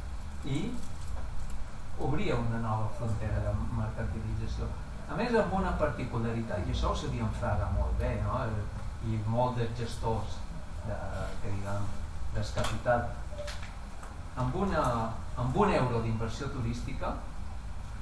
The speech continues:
en treus molt més de, de retorn que en qualsevol altra activitat del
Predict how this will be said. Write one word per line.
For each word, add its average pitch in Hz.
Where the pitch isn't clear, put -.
en 117
treus 110
molt 113
més 101
de, 101
de -
retorn 117
que 120
en 113
qualsevol 113
altra 110
activitat 104
del 98